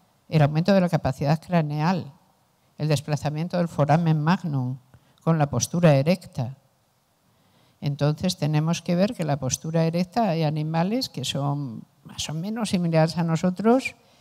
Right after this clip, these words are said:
que hace siete millones de años tenían no postura erecta, pero com-, combinaban, digamos.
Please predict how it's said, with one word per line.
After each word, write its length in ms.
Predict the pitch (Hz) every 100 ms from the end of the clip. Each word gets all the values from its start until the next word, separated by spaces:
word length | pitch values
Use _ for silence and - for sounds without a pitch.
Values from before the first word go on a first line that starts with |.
| _ _ _ _ _ _ _ _
que 120 | -
hace 220 | 151 190 180
siete 440 | - 208 214 233
millones 500 | 226 214 214 220 214
de 120 | 220
años 460 | 208 226 247 277 -
tenían 1400 | 196 196 220 254 277 240 220 202 190 185 180 170 180 190
no 160 | 226
postura 400 | 247 - 240 190
erecta, 400 | 185 269 - 170
pero 360 | 170 165 156 156
com-, 280 | 180 175 160 170
combinaban, 840 | 190 180 175 202 320 254 131 139
digamos. 560 | 143 139 131 135 131